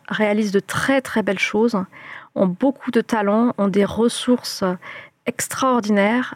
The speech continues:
mais beaucoup de personnes ne s'en rendent pas compte. Donc elles ont tendance à, hum, banaliser ce qu'elles font. Or,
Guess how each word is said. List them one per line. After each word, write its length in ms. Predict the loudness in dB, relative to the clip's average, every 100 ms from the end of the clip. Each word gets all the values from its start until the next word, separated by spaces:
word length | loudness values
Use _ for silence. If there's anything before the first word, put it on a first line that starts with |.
| -4
mais 80 | -2
beaucoup 300 | 0 0 -2
de 80 |
personnes 400 | 0 -2 2 2
ne 60 | 2
s'en 160 | 0 0
rendent 200 | 0 -2
pas 120 | -4
compte. 400 | -2 -4 -6 -18 -20 -20 -20 -8
Donc 140 | -2
elles 180 | 0 2
ont 80 | 2
tendance 500 | 2 2 2 0 0
à, 260 | 0 2 2
hum, 240 | 0 -2 -6 -12
banaliser 560 | -4 0 2 2 2 0
ce 80 |
qu'elles 160 | 0 -2
font. 320 | 0 -2 -4 -6 _ _ -2
Or, 280 | 0 0